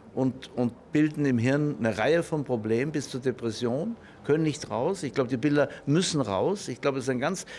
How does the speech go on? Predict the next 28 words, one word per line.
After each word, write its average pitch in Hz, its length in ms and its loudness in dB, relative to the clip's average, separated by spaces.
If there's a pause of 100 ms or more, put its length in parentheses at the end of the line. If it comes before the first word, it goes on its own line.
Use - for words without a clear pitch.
(140)
wichtiger 131 720 2 (340)
Akt, - 380 -4
wie 160 80 4
sie 147 160 4
dann 123 160 4
rauskommen. 151 760 0
Das 127 160 0
ist 135 280 -4
dann 117 240 0 (200)
etwas 113 300 0
anderes. 131 300 0
Sie 131 60 4
müssen 151 400 2
raus. 127 580 -2 (720)
Und, 139 260 -2
und 135 220 -2
wenn 151 140 2
die 151 80 2
Bilder 143 260 4
rauskommen, 170 680 0
die 143 100 -2
gespeicherten 151 680 -4
Bilder, 147 420 2 (360)
dann 127 200 -2 (240)
spürt 220 520 0
man 143 460 0
so 143 360 2
etwas 139 760 -2